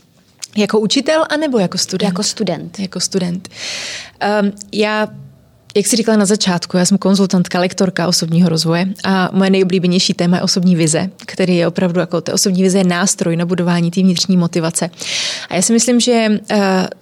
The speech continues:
Speaker 1: to naše vlastní učení a to mo-, tu motivaci vždycky hledáme v sobě,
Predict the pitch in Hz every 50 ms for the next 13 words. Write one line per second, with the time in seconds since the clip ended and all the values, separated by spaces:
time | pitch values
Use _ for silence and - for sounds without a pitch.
0 | _ _ _ - 214 214 208 202 220 214 - - 285 214 208 208 196 - 220 202
1 | 190 190 - 220 190 185 180 175 202 190 185 185 180 185 - - - 214 202 196
2 | 196 196 277 277 240 175 170 - - 180 175 175 190 180 - - 208 196 190 180
3 | 175 175 170 170 175 - - - 170 156 170 156 190